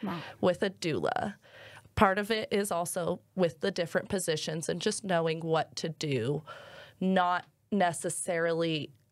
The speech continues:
Speaker 2: having the mom just lay on her back and be coached to, and told how to do it. More of letting the moms listen to their body and not force the baby out. Let
Speaker 1: Mm-hmm.
Speaker 2: her body and her baby work in unison.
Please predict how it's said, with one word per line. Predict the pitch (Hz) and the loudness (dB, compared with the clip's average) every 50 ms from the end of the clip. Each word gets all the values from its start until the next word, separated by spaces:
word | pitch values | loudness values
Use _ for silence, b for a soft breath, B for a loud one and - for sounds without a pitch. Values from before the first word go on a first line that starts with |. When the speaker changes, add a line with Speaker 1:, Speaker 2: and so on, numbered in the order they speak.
| _ _ | _ _
Speaker 2:
having | - - - 180 165 170 160 156 | -4 0 0 0 2 0 -2 -2
the | - | -2
mom | 170 160 151 147 156 | 0 2 0 0 0
just | 151 160 156 - - - | 0 -2 -2 -4 -6 -4
lay | 175 165 165 151 151 147 | 0 2 2 2 2 2
on | 147 151 | 0 0
her | 147 156 151 | 0 -2 0
back | - 156 143 139 143 147 - | 2 2 2 0 0 -2 -2
and | 147 147 143 143 | -4 -2 -2 -2
be | 151 151 | -2 -4
coached | - - - 147 135 - - - - - - - - | -2 0 0 0 0 0 -4 -6 -6 -8 -8 -8 -6
to, | - 175 156 - - _ _ _ _ _ _ - - | -4 -4 -4 -4 -8 _ _ _ _ _ _ -2 0
and | 160 151 151 - | 0 0 0 -2
told | - - 226 277 320 214 147 120 127 165 | -2 0 0 2 2 2 2 0 0 -2
how | 180 151 180 160 127 | -2 0 0 0 0
to | - - 143 | 0 -2 -4
do | 135 - - 131 87 57 | -4 -2 -2 -2 0 0
it. | - - - - B B B B B B B B B - | 0 -2 -4 -6 B B B B B B B B B 2
More | 208 196 196 196 | 2 4 4 2
of | 196 190 - | 0 -2 -4
letting | 196 190 190 208 202 208 226 220 214 | -6 -2 0 2 2 2 0 0 0
the | 202 202 | 0 0
moms | 190 170 156 156 165 156 - - | 2 2 2 0 -2 -6 -8 -4
listen | 160 160 165 160 156 - - 170 175 | 0 0 0 0 0 -4 -6 -6 -6
to | - 202 - | -6 -2 0
their | - 170 175 170 | 0 0 0 0
body | - 151 143 143 139 147 143 139 143 151 143 B B B B B B B B B B - | 0 0 0 0 0 -2 -2 -2 -2 -4 -8 B B B B B B B B B B 0
and | - 185 175 165 165 | 0 2 2 2 0
not | 165 160 156 160 156 - - _ _ _ _ _ _ _ _ | 0 2 2 0 -2 -4 -6 _ _ _ _ _ _ _ _
force | - - - - 226 285 330 - - | -18 0 2 4 4 4 2 -2 -4
the | - - 160 | -2 -2 0
baby | 156 151 143 131 139 135 113 - | 0 -2 -2 -2 -2 -2 0 2
out. | - - - 185 202 - - | 2 2 2 0 0 -2 -4
Let | - 196 214 196 190 202 190 | -2 2 4 4 4 2 0
Speaker 1:
Mm-hmm. | 180 - | -2 -2
Speaker 2:
her | 202 214 | -2 0
body | 202 - 180 165 165 156 156 160 156 - | 0 0 0 2 0 -2 -2 -4 -2 -2
and | 165 151 156 - | -2 -2 0 -2
her | 165 | 0
baby | 160 170 156 143 143 - 151 | 2 2 2 2 0 -2 -2
work | 151 - 135 131 - - | 0 -2 -2 -2 -2 -4
in | 156 160 | -2 -2
unison. | 175 214 277 381 302 165 147 - - - - - - 220 240 262 277 | 0 0 0 2 2 0 0 -2 -4 -4 -4 -4 -4 -4 -4 -4 -6